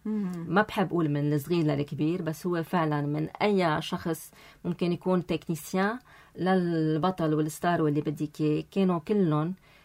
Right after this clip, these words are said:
Speaker 2: آه،
Speaker 1: يحترم
Speaker 2: بالنسبة،
Speaker 1: الصغير
Speaker 2: بالنسبة
Speaker 1: والكبير.
Speaker 2: لمسيو ريمي، كانوا كلهم إيجاليتي،
Speaker 1: مم.
Speaker 2: كلهم بمستوى بعضهم. الاحترام، آه، التعامل الحلو مع الس-، مع الفريق اللي موجود على السات، وإصرارك لأنه تحبي هالمهنة وتحبي عملك،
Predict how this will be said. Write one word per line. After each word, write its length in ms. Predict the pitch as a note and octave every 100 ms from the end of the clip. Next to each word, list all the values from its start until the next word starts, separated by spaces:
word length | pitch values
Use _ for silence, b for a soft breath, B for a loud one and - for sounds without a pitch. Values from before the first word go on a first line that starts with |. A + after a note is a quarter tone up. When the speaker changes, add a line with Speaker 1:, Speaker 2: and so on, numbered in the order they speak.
| b
Speaker 2:
آه، 320 | D3+ D3+ C#3+
Speaker 1:
يحترم 220 | C#3+ F3 F3+
Speaker 2:
بالنسبة، 380 | B3 A#3 F#3
Speaker 1:
الصغير 460 | F3+ - G3 A3+ A3
Speaker 2:
بالنسبة 340 | F#3 G3+ F3
Speaker 1:
والكبير. 200 | D#3 D3+
Speaker 2:
لمسيو 380 | D#3 D#3+ - F3+
ريمي، 420 | E3+ D#3+ F3 F#3 F#3
كانوا 260 | E3+ E3 D#3+
كلهم 320 | A3 G#3+ G3+ E3+
إيجاليتي، 580 | C#3+ C3+ C3+ C3+ D3 D3+
Speaker 1:
مم. 80 | G3
Speaker 2:
كلهم 440 | F#3+ F#3+ F#3 F#3 -
بمستوى 560 | D#3 E3 E3 D3 C#3+
بعضهم. 380 | C#3+ D3 - D#3 - B B B
الاحترام، 760 | - F#3 - F#3+ F3+ E3+ G3 A#3 - _ _ - b b -
آه، 180 | C#3+ D3
التعامل 760 | D#3 F3+ D#3 F3+ F#3+ F#3 E3+ D3+
الحلو 400 | D3 F#3 F3 D#3
مع 240 | D3+ C#3
الس-، 200 | D3 - -
مع 180 | D3+ D3
الفريق 440 | D3 D#3 E3 D#3+
اللي 120 | D3+
موجود 300 | C#3+ D3 D#3
على 200 | C#3+ C#3
السات، 440 | C#3+ - E3+ F#3+ - B B B
وإصرارك 800 | D#3 F3+ - F#3 F#3+ F3+ E3+ -
لأنه 300 | D#3 D#3+ D#3+
تحبي 480 | D3+ - F#3 D#3+ D#3
هالمهنة 560 | D3+ D3+ D#3+ D#3 D3+
وتحبي 380 | D3+ - F3+ E3
عملك، 600 | D#3+ D#3+ D#3+ D#3+ F3 -